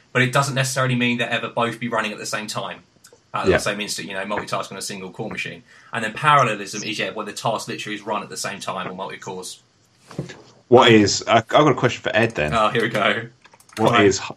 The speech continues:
Speaker 2: what is hyperthreading?
Speaker 1: Hyperthreading. Uh, something to do with being
Speaker 2: I can hear you typing.
Speaker 1: Oh, no, it's not me.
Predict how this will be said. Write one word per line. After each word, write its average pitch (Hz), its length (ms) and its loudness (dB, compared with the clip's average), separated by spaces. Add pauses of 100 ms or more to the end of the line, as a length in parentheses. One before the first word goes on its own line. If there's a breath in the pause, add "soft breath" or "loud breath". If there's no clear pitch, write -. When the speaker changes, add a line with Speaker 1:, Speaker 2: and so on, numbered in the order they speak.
(280)
Speaker 2:
what 110 180 6
is 110 120 2
hyperthreading? 76 880 -2 (260)
Speaker 1:
Hyperthreading. 98 800 -8 (1000)
Uh, 131 840 4 (1500)
something 190 480 -4
to 160 80 -6
do 139 560 -2 (360)
with 120 180 -12
being 123 140 -4
Speaker 2:
I 139 100 10
can 156 180 8
hear 190 100 12
you 147 160 8
typing. 120 640 4
Speaker 1:
Oh, 143 40 0
no, 196 180 6
it's 180 120 4
not 202 140 0
me. 156 300 0